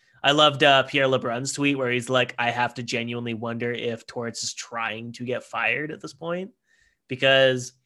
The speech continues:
man, like, if he's playing well, and by all accounts, he's doing all the things that Torts would want out of his star forward, uh, then what the hell are you doing? What's going on?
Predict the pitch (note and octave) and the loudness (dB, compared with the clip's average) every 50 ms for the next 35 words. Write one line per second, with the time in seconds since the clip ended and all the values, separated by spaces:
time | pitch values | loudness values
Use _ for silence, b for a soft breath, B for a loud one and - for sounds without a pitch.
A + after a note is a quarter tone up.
0 | _ _ _ _ _ _ _ _ _ _ _ _ _ _ _ _ _ _ _ - | _ _ _ _ _ _ _ _ _ _ _ _ _ _ _ _ _ _ _ 2
1 | D#3 G3 F#3 C3+ A2+ G#2+ G#2+ A#2 A#2+ B2 - - _ _ _ _ _ _ - C3 | 4 4 4 4 2 0 -2 -4 -4 -4 -6 -10 _ _ _ _ _ _ -10 -8
2 | D#3+ D3+ - A3+ B3 A#3+ D#3+ B2 A#2+ C#3+ D#3+ C#3 B2 B2 A#2+ A#2 B2 B2 C3 C3+ | -8 -4 0 2 2 2 2 4 4 6 6 6 6 4 4 4 4 6 6 6
3 | B2+ A2+ A#2 - B2+ A#2+ A2+ G#2+ - - A#2 A#2 G#2+ - - _ _ _ _ _ | 6 4 2 0 -2 -2 -2 -4 -6 -8 -8 -8 -8 -10 -14 _ _ _ _ _
4 | - B2+ B2 B2+ B2 A#2 A2 A2 A#2 A#2+ A#2+ - - B2 A#2+ A#2+ B2 A#2+ B2+ A#2+ | 0 2 2 2 0 0 -2 -2 -2 -2 -4 -4 -6 -6 -6 -6 -2 -2 -2 -2
5 | A#2 - - - A#2 A#2 A#2 - A#2 A2+ A#2 A#2+ A#2 A2+ A2 A2 A2 A2+ A#2+ B2+ | -2 -4 -8 -8 -6 -6 -6 -8 -8 -4 -4 -4 -4 -4 -6 -4 -4 -4 -4 -6
6 | - - A#2 A2 A2 A#2+ A2+ - B2 A2+ A2+ A2+ A2 A2 G#2+ - B B B B | -6 -8 -8 -6 -6 -6 -6 -4 -4 -2 -2 -2 -2 -4 -6 -8 B B B B
7 | B B B B - - - - C3+ A#2 A#2+ A#2+ A#2 A#2 - - A2+ A#2 A#2 A#2+ | B B B B -2 0 2 4 6 6 6 6 4 2 2 2 2 4 4 4
8 | C#3 D#3+ F3 F#3 F#3+ G#3 G#3 B B B B B B _ - B2+ B2 C3 C3 B2+ | 4 4 4 4 2 0 -4 B B B B B B _ 0 4 6 6 8 8
9 | B2+ B2+ C3 C3 - - - - C3 B2+ C#3 C#3+ G#3 F3 E3 F3 E3+ D3 C3 A#2 | 8 8 8 6 6 2 -2 -4 -2 -2 2 2 4 4 6 6 6 4 4 2
10 | B2 D3+ F3 B2+ G#2+ - - _ _ _ _ _ G#3+ B3 - - G3+ E3+ C#3+ D3+ | 2 2 2 0 -2 -6 -12 _ _ _ _ _ 0 0 4 4 6 6 6 6
11 | G#3+ C4 A3 C#3+ A#2+ | 6 4 4 0 -4